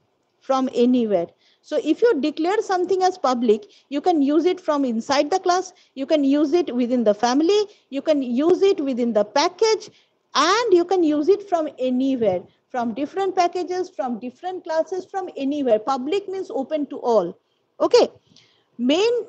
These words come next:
you have to declare as public as the caller of the main is the J V M, who is not belonging to the class itself,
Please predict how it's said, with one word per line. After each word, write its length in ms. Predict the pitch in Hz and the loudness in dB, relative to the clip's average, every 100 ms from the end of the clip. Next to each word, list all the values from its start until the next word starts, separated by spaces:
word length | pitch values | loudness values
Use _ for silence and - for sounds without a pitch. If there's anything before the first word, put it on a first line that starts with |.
| - | -12
you 260 | 262 269 370 | -2 2 4
have 320 | 339 370 - | 4 0 2
to 120 | 440 | 0
declare 380 | 339 339 349 349 | 0 -4 -2 0
as 140 | 339 | 0
public 520 | - 233 214 196 185 - _ _ _ | -2 -2 2 0 0 -8 _ _ _
as 400 | 262 359 440 - _ _ | 0 2 0 -4 _ _
the 140 | - 285 | -4 -2
caller 400 | 277 269 359 453 | 0 4 4 4
of 120 | 349 | 4
the 120 | 269 320 | 4 4
main 340 | 254 294 339 | 2 0 0
is 100 | 359 | 0
the 160 | 359 277 | -2 -4
J 220 | 247 220 | 0 0
V 180 | 240 208 | 2 2
M, 160 | 180 - _ _ | 0 -12 _ _
who 220 | - 339 | -6 2
is 160 | 415 330 | 2 4
not 360 | 285 294 415 339 | 2 0 0 0
belonging 500 | 339 359 349 359 349 | 2 2 0 -2 -4
to 80 | 277 | -2
the 120 | 285 | -2
class 320 | 247 233 247 | 0 0 -2
itself, 460 | 233 - 339 453 | -8 -4 -2 -2